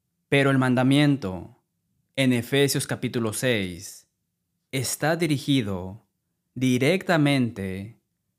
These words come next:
a papá. Padres, criadlos. Sí,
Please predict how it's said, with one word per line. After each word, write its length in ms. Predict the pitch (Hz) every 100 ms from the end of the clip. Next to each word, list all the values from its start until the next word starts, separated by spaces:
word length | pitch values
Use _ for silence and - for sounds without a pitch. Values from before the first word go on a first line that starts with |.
| _ -
a 160 | 127
papá. 720 | 127 120 - 139 110 107 101 _ _ _ _ _ _ _ _ _ _ _
Padres, 840 | - 131 147 135 95 92 - - _ _ _ _ _ _ -
criadlos. 1160 | 117 117 120 127 127 107 98 104 - - _ _ _ _ _ _ _ _ _ _ _ _ _ _ _ _ _ _ _ _
Sí, 580 | - - 165 147 92 -